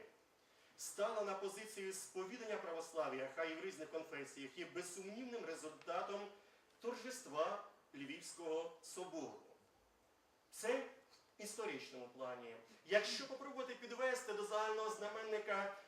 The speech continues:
в розумінні нашого вже піввікового бачення,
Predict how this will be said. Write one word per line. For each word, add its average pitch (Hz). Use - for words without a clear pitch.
в 214
розумінні 220
нашого 190
вже 202
піввікового 214
бачення, 143